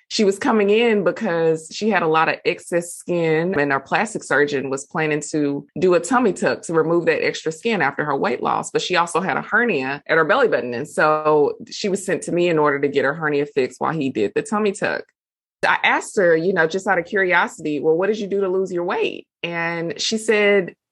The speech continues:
"I lost the first fifty pounds by just not drinking sodas anymore." And she stopped. She just drank water and lost fifty pounds.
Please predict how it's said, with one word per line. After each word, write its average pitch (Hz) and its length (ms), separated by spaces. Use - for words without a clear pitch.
"I 180 120
lost 226 280
the 196 100
first 233 280
fifty 202 240
pounds 220 400
by 180 160
just 185 320
not 156 320
drinking 202 280
sodas 208 340
anymore." 69 500
And 170 160
she 226 220
stopped. - 440
She 190 100
just 185 180
drank 196 200
water 143 520
and 185 100
lost 190 220
fifty 233 220
pounds. - 560